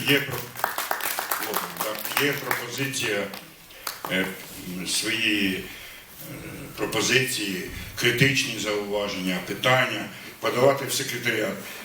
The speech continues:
Голова секретаріату, прошу, е, підніміться, щоб вас бачили, що ви тут є. Дякую вам. Шановні колеги,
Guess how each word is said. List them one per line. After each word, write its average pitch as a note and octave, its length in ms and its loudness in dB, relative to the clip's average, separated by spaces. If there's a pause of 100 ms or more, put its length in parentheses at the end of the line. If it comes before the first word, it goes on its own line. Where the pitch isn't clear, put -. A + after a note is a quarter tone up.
Голова C3 380 4
секретаріату, G#2+ 540 -4 (100)
прошу, G#2 380 0 (420)
е, F#2+ 160 0 (420)
підніміться, A2+ 540 2
щоб F#2+ 180 -6
вас G2+ 180 -2
бачили, G2+ 420 0
що - 140 -6
ви E2 100 -8 (100)
тут - 100 -8 (140)
є. - 60 -12 (720)
Дякую F#2 340 2
вам. E2+ 140 -6 (300)
Шановні C#3 460 6
колеги, C3+ 420 -4